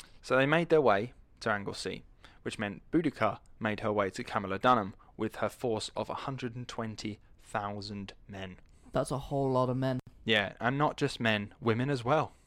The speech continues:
Speaker 2: Yeah, I imagine everyone was pissed. That's so many fucking people.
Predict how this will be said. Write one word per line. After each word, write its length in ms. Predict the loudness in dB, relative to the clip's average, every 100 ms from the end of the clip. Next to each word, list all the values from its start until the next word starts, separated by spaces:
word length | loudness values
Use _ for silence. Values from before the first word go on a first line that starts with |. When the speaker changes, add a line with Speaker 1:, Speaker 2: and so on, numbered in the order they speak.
| -20 -10
Speaker 2:
Yeah, 220 | -2 -2 0
I 80 | 0
imagine 260 | 0 0 -2
everyone 220 | -2 -4
was 80 | -2
pissed. 340 | -2 -2 -8 -20 -2
That's 200 | -2 -2
so 300 | -4 -2 0
many 220 | 0 -4
fucking 340 | -6 -8 -8 -4
people. 480 | -4 -4 -6 -8